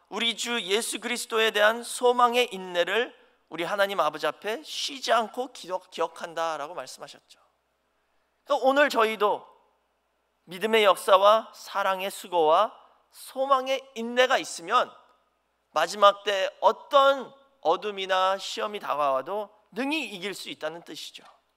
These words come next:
그래서 첫 번째로 저희는 믿음의 역사가 있어야 합니다. 믿음의 역사라는 것은 마지막 때 필요한 믿음은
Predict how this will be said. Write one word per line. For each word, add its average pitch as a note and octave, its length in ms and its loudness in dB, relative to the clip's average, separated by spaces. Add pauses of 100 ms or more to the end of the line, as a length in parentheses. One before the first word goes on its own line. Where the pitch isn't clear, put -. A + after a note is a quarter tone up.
(1600)
그래서 A3+ 220 2
첫 B3+ 220 2
번째로 A3 680 2 (380)
저희는 F#3 580 -2 (360)
믿음의 B3 580 -4
역사가 E3+ 540 -2
있어야 D3+ 340 -8
합니다. - 400 -20 (1900)
믿음의 A3 640 -4
역사라는 A3 640 2
것은 F3 480 -2 (1000)
마지막 F#3+ 560 0
때 C4 120 0
필요한 C4 520 2
믿음은 F#3 500 -6